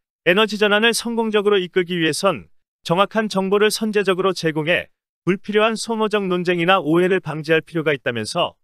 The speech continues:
전력거래소는 이 같은 차원에서 소통을 강화하고 있다고 설명했습니다. 예전과 달리 에너지 전환과 탄소 중립 등으로 전력 시장에 참여하는 사업자가 크게 늘어나는 등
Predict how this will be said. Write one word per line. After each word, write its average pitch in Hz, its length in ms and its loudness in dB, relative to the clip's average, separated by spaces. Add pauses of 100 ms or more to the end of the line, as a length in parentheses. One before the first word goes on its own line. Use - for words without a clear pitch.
(360)
전력거래소는 208 1000 2
이 175 100 -2
같은 220 280 0
차원에서 202 720 0
소통을 226 500 -2
강화하고 180 500 2
있다고 160 300 0
설명했습니다. 165 840 -4 (520)
예전과 220 480 0
달리 208 460 0
에너지 202 340 0
전환과 202 480 2
탄소 226 340 -8
중립 202 320 -8
등으로 151 360 -6 (420)
전력 180 300 0
시장에 202 320 0
참여하는 196 480 -2
사업자가 170 680 -2 (320)
크게 208 280 -2
늘어나는 170 500 0
등 165 280 -4